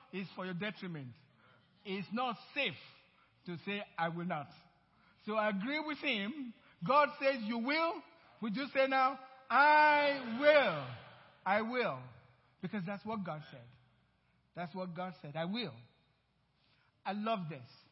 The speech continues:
I love this. This scripture, years ago I discovered it. It was a beauty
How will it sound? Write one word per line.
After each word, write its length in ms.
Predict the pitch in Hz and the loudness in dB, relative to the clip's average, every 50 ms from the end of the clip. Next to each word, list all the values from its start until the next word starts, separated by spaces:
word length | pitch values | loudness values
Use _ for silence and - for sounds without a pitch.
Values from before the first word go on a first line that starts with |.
| _ _ _ _ _ _ _ _ _ _ _ _ _ _ _ _ _ _ _ - | _ _ _ _ _ _ _ _ _ _ _ _ _ _ _ _ _ _ _ -14
I 100 | 165 160 | -12 -8
love 380 | 160 180 202 214 226 202 175 | -4 -2 0 0 0 -2 -4
this. 200 | 151 147 131 127 - - _ _ _ _ _ _ _ _ _ _ _ _ _ _ - | -10 -12 -12 -14 -18 -20 _ _ _ _ _ _ _ _ _ _ _ _ _ _ -10
This 220 | 156 202 233 220 - | -8 -8 -8 -8 -10
scripture, 640 | - - 233 226 220 - - 226 226 226 220 214 214 _ _ _ _ _ _ _ _ _ _ - | -12 -12 -10 -10 -10 -10 -8 -6 -6 -6 -6 -8 -10 _ _ _ _ _ _ _ _ _ _ -8
years 320 | 180 185 196 208 214 185 208 | -6 -4 -4 -4 -6 -8 -8
ago 240 | 196 180 180 190 185 | -8 -8 -6 -6 -4
I 120 | 180 175 | -4 -6
discovered 560 | 165 175 170 - - 185 170 170 175 175 170 | -6 -10 -14 -14 -12 -12 -10 -10 -10 -10 -10
it. 160 | 165 165 156 - _ _ _ _ _ _ _ _ _ _ _ _ _ _ _ | -10 -12 -14 -18 _ _ _ _ _ _ _ _ _ _ _ _ _ _ _
It 140 | - 160 160 | -8 -6 -6
was 180 | 151 151 131 135 | -4 -6 -6 -6
a 60 | 147 | -6
beauty 600 | 151 147 - 147 160 170 170 175 165 156 143 131 | -8 -8 -8 -8 -8 -6 -6 -6 -6 -8 -10 -12